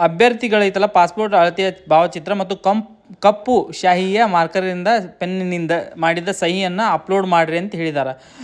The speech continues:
ನೀವೆಲ್ಲ ಮನೆಯಲ್ಲಿ ಲ್ಯಾಪ್‌ಟಾಪ್ ಅಥವಾ ಮೊಬೈಲ್ನಿಂದ ಹಾಕೋರೆಲ್ಲ ನೋಡ್ರಿ, ಕರೆಕ್ಟ್ ಡೈಮೆನ್ಷನ್ ಅದ್ರದ್ದೆಲ್ಲ ಸೈಜ್ ಎಲ್ಲ ಕರೆಕ್ಟ್ ಮಾಡ್ಕೊಂಡು ಅರ್ಜಿಯನ್ನು ಹಾಕ್ರಿ. ಅಕಸ್ಮಾತ್ ನೀವು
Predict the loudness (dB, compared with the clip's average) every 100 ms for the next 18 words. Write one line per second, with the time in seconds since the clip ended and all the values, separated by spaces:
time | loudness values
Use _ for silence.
0 | -20 _ _ _ -4 2 4 6 6 4
1 | 2 2 2 2 2 2 2 0 -2 -6
2 | -4 -4 -2 -2 -2 0 0 -2 -2 -2
3 | -2 -2 -2 -2 -4 -4 -4 -2 -4 0
4 | 0 0 -4 -4 -4 -4 -6 -4 -4 -2
5 | -2 -2 -4 -2 -2 -4 -4 -4 -4 -4
6 | -6 -4 -4 -6 -20 _ 0 2 2 0
7 | 0 -2 -2 -6 -10 -16 -20 -20 -6 -4
8 | 0 0 0 2 4 6 6